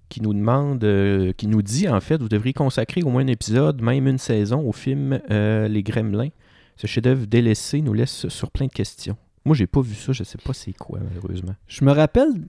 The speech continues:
Speaker 2: étant plus jeune, avoir vu des extraits, euh, du film, mais c'est très vague dans mon esprit. Euh, je, je pourrais même pas te dire la, la prémisse du,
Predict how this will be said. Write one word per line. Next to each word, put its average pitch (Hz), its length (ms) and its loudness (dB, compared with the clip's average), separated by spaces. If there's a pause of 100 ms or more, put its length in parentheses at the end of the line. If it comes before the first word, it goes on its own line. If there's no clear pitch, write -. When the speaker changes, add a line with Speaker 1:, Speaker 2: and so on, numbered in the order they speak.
(260)
Speaker 2:
étant 160 360 0
plus 175 160 2
jeune, 196 240 4
avoir 139 240 4
vu 185 120 -2
des 147 320 4
extraits, 170 1160 -2 (260)
euh, 151 280 -2
du 139 180 -6
film, 175 500 2
mais 143 200 2
c'est 139 200 -2
très 170 300 0
vague 151 460 2
dans 139 120 0
mon 139 240 2
esprit. 139 760 2 (880)
Euh, 139 880 4
je, - 960 -10
je - 40 -18
pourrais 139 180 -2
même 151 160 2
pas 196 120 2
te 151 120 4
dire 143 480 -2
la, 131 240 -4
la 131 180 -6
prémisse 143 600 0
du, 139 420 -6